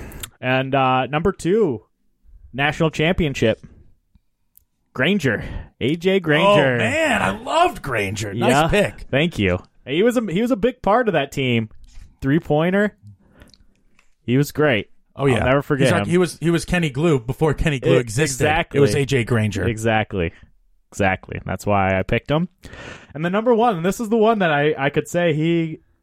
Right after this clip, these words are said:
Speaker 1: could or could not be a glue because he did have a prominent role on the team
Speaker 2: Yeah.
Speaker 1: during his time there. But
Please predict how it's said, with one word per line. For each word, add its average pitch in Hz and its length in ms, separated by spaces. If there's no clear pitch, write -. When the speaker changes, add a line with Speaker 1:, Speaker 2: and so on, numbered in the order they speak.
Speaker 1:
could 185 220
or 185 60
could 180 240
not 165 200
be 170 120
a 160 80
glue 156 320
because 151 320
he 139 120
did 143 200
have 143 100
a 135 60
prominent 139 420
role 131 160
on 139 120
the 127 60
team 147 520
Speaker 2:
Yeah. 147 200
Speaker 1:
during 147 220
his 143 120
time 139 280
there. 185 320
But 131 420